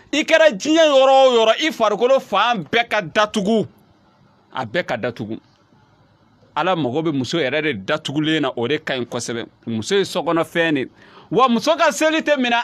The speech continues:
abada f'a ka a yɛrɛ sutura, a ka a yɛrɛ datugu.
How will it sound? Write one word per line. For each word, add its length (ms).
abada 1080
f'a 280
ka 320
a 60
yɛrɛ 300
sutura, 440
a 160
ka 240
a 140
yɛrɛ 260
datugu. 380